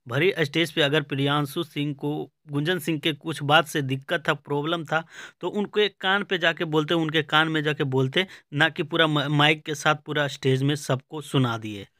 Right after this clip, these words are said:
हालांकि गुंजन सिंह कुछ ऐसा बात नहीं बोले हैं, फॉलो फॉलो में कुछ निकल गया होगा, जैसे पवन सिंह प्रियांशु सिंह को बोल देते हैं, उसी तरह से गुंजन सिंह भी बोल दिए। इसमें नाराज़ होने का कोई ज़रूरत नहीं था। प्रियांशु सिंह को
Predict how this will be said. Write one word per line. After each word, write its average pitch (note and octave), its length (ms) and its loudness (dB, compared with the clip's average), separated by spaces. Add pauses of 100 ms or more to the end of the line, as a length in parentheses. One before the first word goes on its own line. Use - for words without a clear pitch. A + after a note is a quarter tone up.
(360)
हालांकि G3+ 280 4
गुंजन F3 340 4
सिंह F#3+ 220 -2
कुछ F3 180 -2
ऐसा E3+ 240 4
बात D#3 300 6
नहीं C#3 300 0
बोले D3+ 340 4
हैं, F3 120 4
फॉलो E3+ 320 2
फॉलो E3+ 240 2
में E3 140 0
कुछ E3 240 -6
निकल D#3+ 300 2
गया D3+ 200 2
होगा, D3 180 2
जैसे C#3 280 0
पवन D3 300 0
सिंह D#3+ 220 -4 (280)
प्रियांशु F#3+ 440 0
सिंह F3 200 -2
को F3 120 2
बोल E3 260 4
देते D3+ 240 4
हैं, D3+ 80 4
उसी D#3+ 240 -4
तरह D3+ 180 0
से D3+ 180 -4
गुंजन D3+ 340 2
सिंह D#3+ 200 -2
भी D3+ 120 0
बोल D3+ 240 0
दिए। C#3+ 140 0
इसमें - 540 -6
नाराज़ D#3 420 4
होने D3 220 -2
का D3+ 200 0
कोई D3+ 320 -4
ज़रूरत D3 500 4
नहीं D3 220 2
था। D3 140 2
प्रियांशु C#3+ 480 -2
सिंह D3 200 0
को D3 180 0